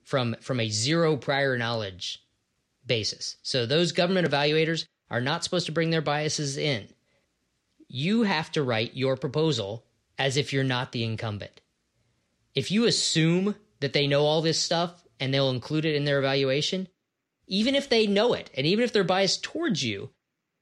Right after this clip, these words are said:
they can't give you credit for things that they know. It has to be in the proposal. <laughs> So this is very, very common. I saw it when I was a contracting officer, and I've done it on the industry side. <laughs> You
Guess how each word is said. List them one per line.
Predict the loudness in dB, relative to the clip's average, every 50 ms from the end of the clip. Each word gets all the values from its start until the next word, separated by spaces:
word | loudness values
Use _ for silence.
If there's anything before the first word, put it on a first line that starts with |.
| _ _
they | -2 -2
can't | 0 0 0 0 0 -2
give | 0 0
you | 0 0
credit | 2 0 2 2 0 -2
for | -2 -6 -6
things | -4 -4 -4 -2 -2 -4 -4
that | -6 -2 0
they | 0 0 2
know. | 0 0 0 0 -2 -6 -12 _ _ _ _ _ _
It | -2 0 0
has | 0 0 -2 -2 -2
to | 0
be | 0 0 0
in | 0
the | 0 -2
proposal. | -4 -6 -6 -6 -4 -4 -4 -4 -6 -6
<laughs> | -6 -2 0 0
So | 0 2 2 0 0 -2 -4 _ _ _ _ _
this | -2 -2 0 0
is | -2 -2 -4 -8 -14 _ _ _ _ 0
very, | 2 4 4 4
very | 4 4 4 4 4
common. | 2 2 2 2 0 0 -2 -4 -4 -4 -4
I | -4 -2
saw | 0 0 0 0 0
it | 0
when | -2 -2
I | -2
was | -2 -2 -2
a | -2
contracting | -2 -2 -2 -2 -2 -4 -4 -4
officer, | -4 -4 -4 -2 -2 0 0
and | 0 0
I've | -2 -4 -4 -2
done | 0 0 2 2 0
it | 0 -2 -6 -6
on | -4 -2 0
the | 0 0
industry | 2 0 0 0 -2 -4 -4
side. | -4 -4 -6 -6 -8 -10 -10 -10 -12 -10 -8 -10 -10 -10 _ -16 -12 _ -8
<laughs> | -8 -8 _ _ _ _ _ _ _ _ _ _ _ _
You | -20 -14